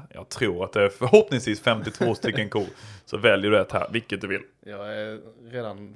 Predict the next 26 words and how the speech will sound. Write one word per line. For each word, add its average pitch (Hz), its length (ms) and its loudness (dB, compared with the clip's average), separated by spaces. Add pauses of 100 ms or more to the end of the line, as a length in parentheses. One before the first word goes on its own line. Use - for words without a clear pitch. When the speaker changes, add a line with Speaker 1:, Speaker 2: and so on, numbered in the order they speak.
Speaker 2:
förbannad 92 640 -12 (100)
för - 80 -18
att - 180 -20
jag 117 120 -14
vet 110 300 -16
att 113 80 -20
jag 104 160 -18
kommer 98 340 -20 (1040)
Speaker 1:
Kollar 127 220 4
du 120 60 2
på 123 100 2
det? 139 240 8 (1120)
<clears throat> - 60 -4 (460)
Är 101 80 -8
du 110 80 0
nöjd? 123 380 2 (880)
Speaker 2:
Ja. 113 240 -6 (520)
Speaker 1:
Ja, - 200 -10
du - 60 -20
kan - 80 -16
visa - 180 -16
för - 80 -20
kameran 92 280 -6
där 95 120 -6
med. 113 320 -10 (3250)
Strålande. 92 680 -2